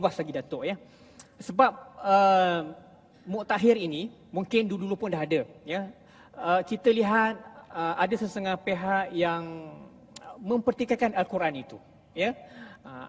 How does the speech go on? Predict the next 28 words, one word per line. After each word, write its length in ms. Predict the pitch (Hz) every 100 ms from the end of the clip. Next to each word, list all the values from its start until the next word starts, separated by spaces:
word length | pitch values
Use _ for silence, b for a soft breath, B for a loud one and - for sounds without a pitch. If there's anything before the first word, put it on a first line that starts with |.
| 147
ada 180 | 165 208
yang 180 | 190 175
mengatakan 560 | 170 170 175 190 180 175
Al-Quran 480 | 160 165 180 170 175
ini 480 | 165 175 180 180 165
hanya 240 | 160 165 165
ciptaan 640 | - - 180 160 160 160
Muhammad 480 | - - 240 202 -
semata-mata, 640 | 160 151 143 131 - 123 - B B -
ya. 160 | 156 214 B B B -
Al-Quran 560 | 165 165 190 185 175
ini 320 | 180 185 185 165
diubah 480 | 175 165 156 165
suai, 720 | 156 - 165 160 156 156 156 156 B 214 -
Al-Quran 400 | 165 - 190 175 175
ini 320 | 180 180 170
telah 240 | 175 165
dikelirukan. 1200 | 156 - 175 170 170 165 - 165 151 143 135 135 139 - B B B -
Jadi, 240 | 190 247
Datuk, 560 | 226 - 156 147 165 -
apabila 400 | 180 233 208 233
perkara-perkara 480 | - 226 - 214 214
ini 400 | 214 220 226 220
sampai, 800 | - 196 196 - 202 196 185 170
mm, 480 | 160 - - 170 151
dalam 240 | 165 175 165
kalangan 400 | 170 160 156 151
muda-mudi, 720 | 147 151 156 151 143 160 208